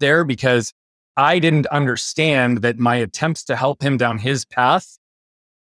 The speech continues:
even though he knew they were down his path and not for my own benefit, were not being received in a way that was beneficial. It was actually creating resistance and energy drain in his world. So if I was the source of that, how did I create the repair and how did I remove that?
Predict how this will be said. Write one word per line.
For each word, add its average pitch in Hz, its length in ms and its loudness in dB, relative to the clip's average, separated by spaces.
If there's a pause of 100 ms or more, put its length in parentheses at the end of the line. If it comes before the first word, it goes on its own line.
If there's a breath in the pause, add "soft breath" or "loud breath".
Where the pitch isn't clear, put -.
(380)
even 202 340 2
though 196 140 6
he 180 200 0
knew 185 320 4
they 185 100 4
were 165 100 2
down 156 200 2
his 160 180 0
path 165 300 2
and 143 100 0
not 143 220 0
for 156 120 -2
my 131 200 4
own 143 180 2
benefit, 147 480 -2 (960)
were 143 140 2
not 143 180 2
being 147 180 2
received 156 360 0
in 143 60 4
a 127 60 4
way 123 120 4
that 117 100 2
was 117 100 -4
beneficial. 110 640 -2
It 101 60 -6
was 107 100 -6
actually 120 320 -2
creating 120 320 -2
resistance 117 460 -4
and 113 100 -4
energy 139 180 -2
drain 113 200 0
in 104 80 -2
his 127 160 -2
world. - 180 -10 (480)
So 139 100 -2
if 139 120 2
I 165 80 4
was 180 160 2
the 135 80 2
source 202 340 2
of 123 160 2
that, 110 320 2
how 151 100 2
did 180 100 2
I 156 80 2
create 151 280 -2
the 123 80 -6
repair 143 340 0
and 120 120 0
how 131 80 0
did 127 80 0
I 117 40 2
remove 117 420 0
that? 101 320 0